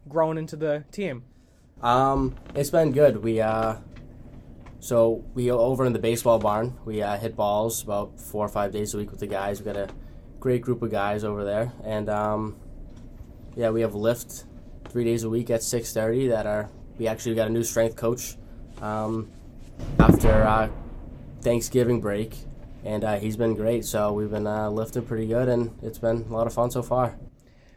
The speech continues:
Speaker 1: So you were a three-sport athlete in high school. You played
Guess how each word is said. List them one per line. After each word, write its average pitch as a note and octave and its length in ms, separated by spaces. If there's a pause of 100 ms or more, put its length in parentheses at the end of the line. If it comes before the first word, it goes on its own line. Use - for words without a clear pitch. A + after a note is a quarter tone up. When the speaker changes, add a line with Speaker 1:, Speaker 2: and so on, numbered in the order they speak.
Speaker 1:
So F3 320
you G#3 160
were A3 160
a G3+ 40
three-sport G#3+ 460
athlete D#3+ 460
in C#3 80
high C3+ 140
school. C3+ 180
You C3 100
played B2+ 320